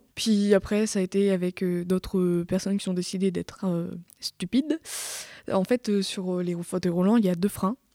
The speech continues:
Et les personnes, ils couraient devant moi, ils m'enlevaient les freins. Ils freinaient à ma place. Il y a un moment donné, j'ai décroché. Et puis, j'ai commencé à essayer de reprendre tout doucement.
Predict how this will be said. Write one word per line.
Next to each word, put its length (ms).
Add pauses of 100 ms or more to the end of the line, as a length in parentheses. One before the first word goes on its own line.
(140)
Et 160
les 120
personnes, 380
ils 80
couraient 280
devant 260
moi, 220
ils 180
m'enlevaient 640
les 80
freins. 160 (160)
Ils 120
freinaient 300
à 40
ma 100
place. 300 (880)
Il 60
y 40
a 40
un 40
moment 260
donné, 220
j'ai 120
décroché. 600 (400)
Et 300
puis, 340
j'ai 140
commencé 420
à 160
essayer 180
de 60
reprendre 460
tout 100
doucement. 440